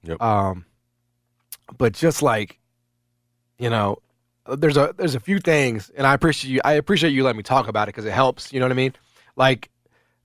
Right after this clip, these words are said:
Speaker 2: I, he was a really bad dog. He was an awful, <laughs> he was an awful dog, bro.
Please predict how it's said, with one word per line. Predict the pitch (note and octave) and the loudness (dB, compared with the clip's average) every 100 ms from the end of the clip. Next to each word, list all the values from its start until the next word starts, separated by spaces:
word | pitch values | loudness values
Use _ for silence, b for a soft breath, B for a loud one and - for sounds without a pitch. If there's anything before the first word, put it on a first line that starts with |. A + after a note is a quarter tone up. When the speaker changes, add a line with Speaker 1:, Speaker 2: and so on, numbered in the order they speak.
| _ _ _ _ - | _ _ _ _ -2
Speaker 2:
I, | C3+ C3 B2+ B2+ B2 B2+ _ _ _ - | 2 4 2 0 -2 -6 _ _ _ -4
he | D#3 | 0
was | G3 D3 | 2 2
a | D3 C3 | 2 2
really | B2 E3 D#3 C3+ | 2 2 2 0
bad | G#2+ B2 C#3+ B2+ | 2 2 2 0
dog. | A2+ B2+ A2+ F#2 G2+ _ _ _ _ _ _ _ | 0 2 0 -4 -10 _ _ _ _ _ _ _
He | - G3 | -2 -2
was | F3+ C3 | 0 -2
an | C3 - | -2 -2
awful, | C3 D#3 D#3+ B2 G2 - _ _ - | 0 2 2 -2 -8 -10 _ _ -20
<laughs> | - - - | -20 -8 0
he | A3 G3+ A#3+ A#3+ - | 0 2 0 -2 -2
was | E3 | 0
an | D3+ | 4
awful | F3+ G#3 - | 4 2 -2
dog, | C3 D3 G3 D#3+ C3 | -4 0 2 2 0
bro. | C#3 C#3 | 0 0